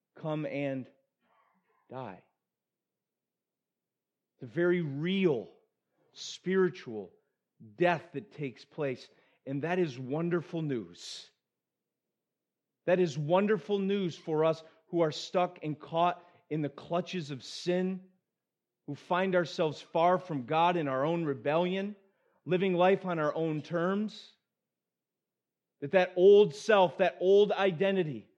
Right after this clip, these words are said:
where we stand condemned in our sin, that old self, that old identity has been washed away. It's been abolished. It's been clean. It has been crucified with Jesus. But not only that,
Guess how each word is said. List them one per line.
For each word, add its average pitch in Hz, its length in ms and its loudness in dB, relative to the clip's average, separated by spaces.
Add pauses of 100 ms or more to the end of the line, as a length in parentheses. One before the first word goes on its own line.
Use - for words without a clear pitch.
(280)
where 180 120 4
we 190 140 2
stand 202 480 2 (220)
condemned 190 720 2
in 196 180 -2
our 196 140 4
sin, 208 300 0
that 185 220 4
old 196 320 10
self, 202 360 4 (160)
that 185 200 4
old 202 280 10
identity 190 680 2 (140)
has 170 240 0
been 185 280 4 (180)
washed 190 580 6
away. 202 460 6 (160)
It's 151 160 -4
been 208 160 4
abolished. 202 600 6 (240)
It's 160 160 -4
been 202 260 2
clean. 208 500 -2 (200)
It 185 160 6
has 185 320 2
been 175 280 2
crucified 131 1120 -4 (300)
with 180 520 10
Jesus. 139 840 -6 (2000)
But 190 120 4
not 214 220 4
only 220 220 4
that, 214 320 6